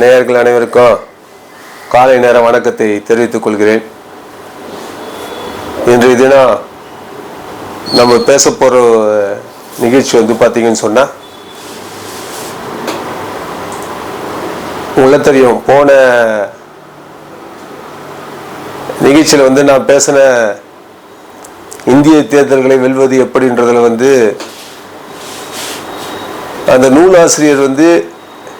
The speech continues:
பி ஜே பி, ஆர் எஸ் எஸ், பி ஜே பி, அந்த சங் பரிவார் கும்பல்கள் வந்து சமூக ஊடகங்கள் மூலம் பொய்களை எவ்வாறு கட்டமைக்கிறது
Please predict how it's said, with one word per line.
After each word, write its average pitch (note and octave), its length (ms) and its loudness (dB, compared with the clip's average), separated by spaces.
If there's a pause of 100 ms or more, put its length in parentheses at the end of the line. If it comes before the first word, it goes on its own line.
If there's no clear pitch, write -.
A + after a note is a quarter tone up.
(960)
பி E3+ 140 6
ஜே D#3+ 140 4 (240)
பி, F#3 240 2
ஆர் D3 280 4
எஸ் F#3 240 2
எஸ், F#3+ 260 2
பி D#3 140 0
ஜே D#3 160 4
பி, E3 240 4
அந்த D3 220 2
சங் D3 180 2
பரிவார் D#3+ 420 2
கும்பல்கள் C#3+ 480 0
வந்து C3+ 300 0 (1300)
சமூக G#3 560 2
ஊடகங்கள் F3+ 600 2
மூலம் E3+ 400 -2
பொய்களை F#3 500 2
எவ்வாறு F#3 440 2
கட்டமைக்கிறது E3+ 760 -2